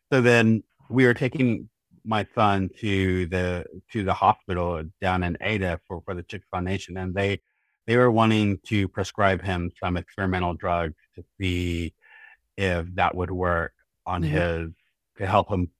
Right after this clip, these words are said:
Speaker 1: get better. And just that idea of throwing pills and trying
Speaker 2: Yeah.
Speaker 1: to diagnose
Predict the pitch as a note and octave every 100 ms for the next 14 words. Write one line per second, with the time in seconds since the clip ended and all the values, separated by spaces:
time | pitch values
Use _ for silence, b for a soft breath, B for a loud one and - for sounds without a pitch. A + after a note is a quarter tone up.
0 | _ - C2+ - F2 E2 E2 D2+ - F2
1 | F2 F2 E2+ F#2 _ F2 F#2+ _ F#2+ F2
2 | D#2+ - F#2 E2+ G2 G2+ G#2 F2+ E2 F2+
3 | F2+ E2+ E2 - _ _ _ _ _ _
4 | A2 A2+ G#2 F#2+ F2+ E2+ E2 _ - F#2+
5 | E2+ D2 - _ _ F2+ F2+ - E3+ C#3
6 | B2 E2+ F#2 E2+ B1 F#2+ F2+ E2+